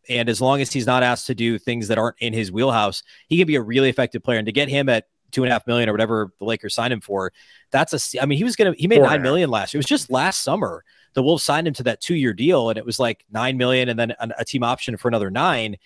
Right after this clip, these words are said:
Speaker 1: And I thought for a while it was pretty likely they were gonna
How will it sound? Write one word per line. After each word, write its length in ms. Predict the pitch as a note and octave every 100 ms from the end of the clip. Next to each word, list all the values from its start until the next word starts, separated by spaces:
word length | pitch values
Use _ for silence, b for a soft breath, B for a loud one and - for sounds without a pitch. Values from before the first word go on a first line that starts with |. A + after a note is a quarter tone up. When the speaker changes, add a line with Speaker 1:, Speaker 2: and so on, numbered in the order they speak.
| b b b -
Speaker 1:
And 100 | C#3
I 140 | F#3
thought 300 | - F#3 C3
for 80 | -
a 60 | A#2
while 260 | C#3 G3+
it 80 | C3+
was 140 | A2+ - _ -
pretty 220 | C4+ B3+
likely 340 | A#2 F3+ - A#2
they 140 | A#2
were 120 | A2
gonna 200 | G#2 G2